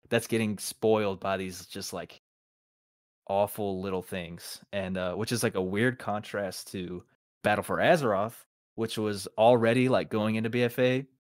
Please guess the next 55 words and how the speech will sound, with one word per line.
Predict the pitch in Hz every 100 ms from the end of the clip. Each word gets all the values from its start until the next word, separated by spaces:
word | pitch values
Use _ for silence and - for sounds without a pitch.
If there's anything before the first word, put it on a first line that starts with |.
| _ _ _ _ -
everybody | 107 107 107
was | 107 -
kinda, | 107 107 107 101
like, | 92 87 - _ _ _ _ _ _ _ _ _ _
you | 101 101
know, | 87 -
it | 107
didn't | 131 117
have | 110 113
that | 107 95
mountain | 92 92 82
of | 85
good | - 87
things. | - 71 60 -
It | 90
was | 101
just | 101
like, | 95 85 85
"Oh, | 95 123 95
this | 95 -
is, | 98
like, | 101 92 - - _ _ _ _ _ _ -
this | 110
is | 139 135
looking | 139 135
like | 123 117
it's | -
gonna | 117
be | 107 107
a | 92
worse | 85 90 107 - 101
Legion | 90 98 98 87 82 -
already." | 87 87 - - 57 -
And, | 80
like, | 82 -
so | 104 87
no, | 95 104
you | 95
know, | 92
you | 90
didn't | 113 110
really | 107
have | 107 98
your | 90
hopes | 95 101 107
up | 98
that | 104
much | 107 104
for | 107
B | 107
F | 110 117
A. | 113 117 - _ _ _
And | 101 101
then, | 101
like, | 92 90